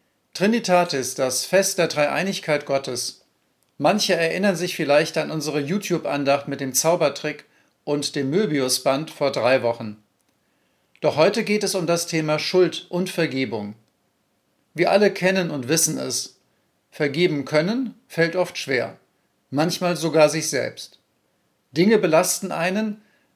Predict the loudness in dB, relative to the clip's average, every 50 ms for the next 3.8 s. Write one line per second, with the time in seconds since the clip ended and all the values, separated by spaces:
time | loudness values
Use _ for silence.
0 | _ _ -6 -4 -2 0 0 0 0 2 4 4 4 4 4 2 2 2 0 -2
1 | -4 -2 -2 0 2 2 2 2 0 0 -2 -6 -8 -10 -14 _ _ _ _ _
2 | _ _ _ _ _ 0 2 2 2 2 0 -2 -2 -2 -2 -2 -2 -4 -4 -4
3 | -4 -4 -4 -4 -4 -4 -4 -4 -4 -4 -4 -4 -6 -8 -10